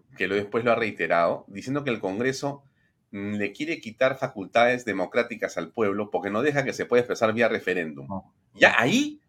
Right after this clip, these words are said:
Speaker 1: mi estimado Carlos, hay una clara intencionalidad del presidente de irse por ese referéndum sin consultar al Congreso para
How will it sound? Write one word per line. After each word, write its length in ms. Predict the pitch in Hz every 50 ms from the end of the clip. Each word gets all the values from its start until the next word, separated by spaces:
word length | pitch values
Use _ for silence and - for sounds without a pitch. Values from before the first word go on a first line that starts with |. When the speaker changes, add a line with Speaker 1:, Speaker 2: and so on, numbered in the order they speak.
| _
Speaker 1:
mi 80 | - 117
estimado 520 | 113 107 110 107 120 131 139 143 156 151 -
Carlos, 420 | - 110 101 98 117 175 - - -
hay 180 | - 131 143 135
una 320 | 160 151 151 131 135 - _
clara 280 | - 226 247 269 247
intencionalidad 520 | 170 127 110 104 101 101 - 107 113 131 147
del 60 | 147
presidente 580 | - 113 107 - 120 113 113 110 - - - -
de 220 | 110 107 117 120 123
irse 320 | 185 208 214 190 - 160
por 160 | 135 139 135
ese 160 | 156 165 - 185
referéndum 480 | 175 151 - 170 156 160 165 170 170 165 - - - _
sin 280 | - - - 247 254 240
consultar 420 | 226 170 135 135 123 117 160 160
al 100 | 170 160
Congreso 460 | - 143 131 135 143 147 143 160 151 -
para 300 | 139 127 123 120 117